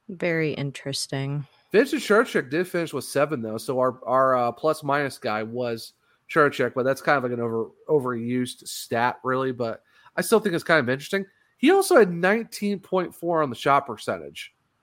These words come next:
Speaker 2: So you go, Vincent Trocheck, young Tro with a nineteen point four and a fifty-eight point two five faceoff percentage. Like, um, like I said, we're gonna talk about guys that need to come back next year.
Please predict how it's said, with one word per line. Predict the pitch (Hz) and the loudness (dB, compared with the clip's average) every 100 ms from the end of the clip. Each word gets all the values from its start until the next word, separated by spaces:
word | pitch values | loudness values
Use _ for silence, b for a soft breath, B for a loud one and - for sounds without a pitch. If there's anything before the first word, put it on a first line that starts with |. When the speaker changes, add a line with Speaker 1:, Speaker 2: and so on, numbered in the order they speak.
| _ | _
Speaker 2:
So | - - 139 127 117 - _ _ _ _ _ _ _ _ _ | -14 -2 2 4 2 -2 _ _ _ _ _ _ _ _ _
you | 131 220 370 254 | -2 4 4 4
go, | 214 262 277 | 2 2 2
Vincent | 240 254 247 185 | 0 -2 -4 -4
Trocheck, | 175 269 - 117 95 143 | 0 0 0 -6 -6 -2
young | 185 233 | -2 -2
Tro | - - 185 170 | -6 -2 2 2
with | 131 127 | 0 -4
a | |
nineteen | 120 143 170 147 160 151 | -4 -4 -4 -8 -12 -12
point | - 147 131 | -8 -8 -8
four | - 135 113 95 b b b b | -8 -4 -2 -4 b b b b
and | 196 302 | 0 0
a | |
fifty-eight | - 233 226 196 202 | 0 -4 -4 -4 -6
point | - 196 165 | -4 -4 -4
two | - 180 | -6 -6
five | 170 156 143 143 | 0 2 2 0
faceoff | 131 139 110 104 | -2 -2 -2 -4
percentage. | 87 90 82 64 67 - - _ _ _ _ _ | -8 -14 -14 -14 -16 -16 -18 _ _ _ _ _
Like, | 139 139 117 107 - - - | 0 2 2 -4 -10 -14 -6
um, | 113 98 92 82 _ _ - | -6 -6 -8 -14 _ _ -6
like | 139 | -4
I | |
said, | 135 | -2
we're | 160 190 | 0 2
gonna | 208 | 2
talk | 196 185 185 | 2 0 2
about | 190 165 | 0 2
guys | 143 151 170 190 - | 0 2 2 0 0
that | 156 | 0
need | 147 | 0
to | 156 | -2
come | 156 127 | -2 0
back | 131 143 | 0 0
next | 175 180 - | -4 -4 -2
year. | 208 226 | 0 0